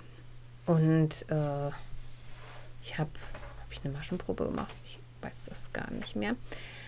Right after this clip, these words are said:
Äh, auf jeden Fall hab ich irgendwie nicht berücksichtigt, dass ja dadurch, dass das doppelt ist, äh, die nicht so hundert Prozent dehnbar ist wie jetzt ein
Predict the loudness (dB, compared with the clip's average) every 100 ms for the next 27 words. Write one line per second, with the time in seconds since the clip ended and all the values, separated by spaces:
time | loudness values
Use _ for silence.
0 | -2 6 8 10 8 4 0 6 10 12
1 | 12 12 12 10 12 10 8 6 8 8
2 | 8 8 4 6 6 6 6 8 10 10
3 | 12 10 8 6 8 8 8 8 8 12
4 | 12 12 12 12 10 -2 -2 4 6 8
5 | 6 4 0 -12 -12 0 8 8 8 8
6 | 10 10 6 6 10 12 12 8 6 8
7 | 8 10 10 12 10 8 2 2 6 8
8 | 12 12 12 10 6 4 2 4 6 8
9 | 6